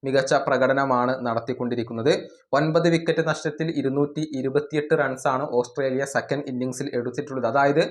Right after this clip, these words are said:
മുന്നൂറ്റി മുപ്പത്തിമൂന്ന് റൺസിന്റെ ഒരു ലീഡ് സ്വന്തമാക്കാൻ അവർക്കിപ്പോൾ കഴിഞ്ഞിട്ടുണ്ട് എന്നുള്ളതാണ്. ഈ ഒരു അവസാന പാർട്ണർഷിപ്പ് അഥവാ നഥാൻ ലിയോണും അതുപോലെ തന്നെ ബോളണ്ടും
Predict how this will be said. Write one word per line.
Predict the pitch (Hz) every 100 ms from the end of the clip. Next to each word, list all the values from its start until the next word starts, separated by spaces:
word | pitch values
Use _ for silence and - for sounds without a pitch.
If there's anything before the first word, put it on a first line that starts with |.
| - - -
മുന്നൂറ്റി | 170 196 208 208
മുപ്പത്തിമൂന്ന് | 180 - 160 165 160 160
റൺസിന്റെ | 143 131 127 135 139 139
ഒരു | 123
ലീഡ് | 131 120 120 135 147 147
സ്വന്തമാക്കാൻ | 123 117 127 120 110 127 127
അവർക്കിപ്പോൾ | 117 120 123 - 120 120
കഴിഞ്ഞിട്ടുണ്ട് | 110 113 123 117 113 131 -
എന്നുള്ളതാണ്. | 123 120 117 117 165 - - _ -
ഈ | 123
ഒരു | 147 156 143
അവസാന | 139 139 151 151 160
പാർട്ണർഷിപ്പ് | 165 156 151 147 - 147 117 -
അഥവാ | 113 123 135 131
നഥാൻ | 123 131 143 151
ലിയോണും | 143 143 139 135 113
അതുപോലെ | 131 127 139 131
തന്നെ | 135 143
ബോളണ്ടും | 120 123 135 143 151